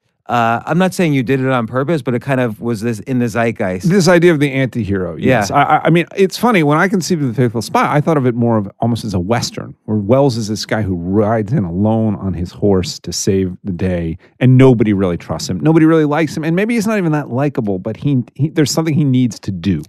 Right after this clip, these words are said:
Speaker 1: Did you think of that as, like, an archetype you wanted to achieve?
Speaker 2: I
Speaker 1: Like,
Speaker 2: did.
Speaker 1: like, knowing that people would relate to that, they love that archetype?
Speaker 2: Yes. I mean, that to the, and, and, you know, I'm not, like, that commercially savvy. I'm really not. And the books demonstrate that in some,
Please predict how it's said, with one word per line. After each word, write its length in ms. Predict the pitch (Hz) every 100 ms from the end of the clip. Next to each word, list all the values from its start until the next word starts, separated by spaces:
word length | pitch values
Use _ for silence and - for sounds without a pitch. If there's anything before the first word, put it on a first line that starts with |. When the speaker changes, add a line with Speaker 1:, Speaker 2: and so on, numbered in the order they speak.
| _
Speaker 1:
Did 100 | 131
you 80 | 190
think 160 | 202
of 80 | 190
that 200 | 156 151
as, 180 | 143 135
like, 260 | 131 123 -
an 140 | 127 120 -
archetype 520 | 117 123 - 139 127
you 80 | 117
wanted 260 | 117 117 110
to 120 | 113
achieve? 460 | 107 - 117 131 123
Speaker 2:
I 120 | -
Speaker 1:
Like, 120 | 113
Speaker 2:
did. 240 | 120 - 127
Speaker 1:
like, 220 | 117 113
knowing 260 | 123 131
that 140 | 123 107
people 200 | 120 113
would 100 | 117
relate 300 | 107 107 107
to 60 | 120
that, 100 | 113
they 140 | 107
love 240 | 101 104 101
that 120 | 104
archetype? 400 | 101 104 - 208
Speaker 2:
Yes. 400 | 185 175 - -
I 20 | 151
mean, 160 | 165
that 220 | 180 185
to 100 | 165
the, 180 | 190 214 - -
and, 160 | - 190 - -
and, 240 | 185 165 -
you 100 | 185
know, 120 | 165
I'm 360 | 180 214 185
not, 320 | 147 143 151 -
like, 260 | 139 127 120
that 260 | 113 113
commercially 440 | - 107 107 107 104
savvy. 520 | - 110 110 104 165 _
I'm 160 | - 127
really 220 | 151 139
not. 240 | 120 123 123
And 100 | 120
the 60 |
books 280 | 110 147 -
demonstrate 520 | - 120 123 - 120
that 220 | 117 113
in 100 | 101
some, 400 | 101 - 104 101